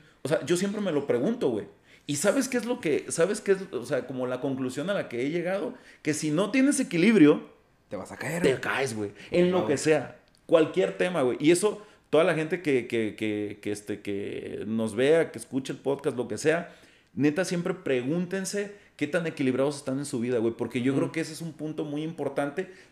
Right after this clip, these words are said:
Speaker 1: Te dediques a lo que te dediques. Yo, la neta, digo, ok, sí, güey, estoy posicionado y conozco y esto, y me ha abierto, gracias a Dios, muchas puertas, pero tengo que saber usar lo que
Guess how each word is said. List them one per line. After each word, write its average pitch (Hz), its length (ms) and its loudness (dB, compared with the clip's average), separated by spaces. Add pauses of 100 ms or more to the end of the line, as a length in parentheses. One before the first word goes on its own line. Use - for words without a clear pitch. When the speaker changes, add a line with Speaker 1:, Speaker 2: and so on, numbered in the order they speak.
(120)
Speaker 1:
Te 123 120 -2
dediques 131 380 -8
a 151 40 -8
lo 135 120 -6
que 120 100 -6
te 110 160 -8
dediques. 107 460 -6
Yo, 165 560 2 (320)
la 123 160 0
neta, 156 260 0
digo, 160 220 2 (100)
ok, 139 200 -4 (120)
sí, 139 240 -12
güey, 156 160 -2
estoy 135 200 -6
posicionado 131 920 -4
y 120 100 -4
conozco 120 760 -4
y 113 120 -4
esto, 139 420 -4
y 123 80 -4
me 120 160 -4
ha - 20 0
abierto, 135 400 -4
gracias 135 260 -2
a - 40 -4
Dios, 120 120 -4
muchas 143 280 -8
puertas, 147 440 -4 (300)
pero 117 200 -2
tengo 127 240 -4
que 139 80 -6
saber 127 300 -6
usar - 480 -10 (600)
lo 98 140 -8
que 90 320 -10